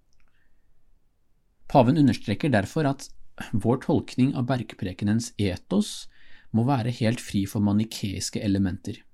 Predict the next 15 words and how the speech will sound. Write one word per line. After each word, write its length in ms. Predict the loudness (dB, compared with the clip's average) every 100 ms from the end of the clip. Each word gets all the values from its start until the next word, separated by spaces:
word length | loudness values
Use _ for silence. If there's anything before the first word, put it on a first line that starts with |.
| _ _ -20 -20 -20 -20 -20 -8
Dette 200 | -6 -4
er 120 | -4
avgjørende 420 | -4 -4 -6 -6 -8
viktig. 320 | -12 -14 -16 -18 _ _ _ -20 -20 -20 _ _ -20 -20 _ _ -2
Det 80 | 0
kristne 420 | 0 -2 2 2 2
ethos, 380 | 0 -4 -6 -8 -4
sier 280 | -2 -2 -4
han, 180 | -6 -4 -2
er 100 | -2
preget 460 | 0 0 0 -2
av, 300 | 0 2 0 -4 -12 -20 _ _ _ _ _ -12
sitat, 640 | -4 -2 0 -2 -4 -16 -20 -20 -20 _ _ 0
"en 140 | 0
transformasjon 1200 | 2 2 2 2 0 2 4 2 0 -2 2 2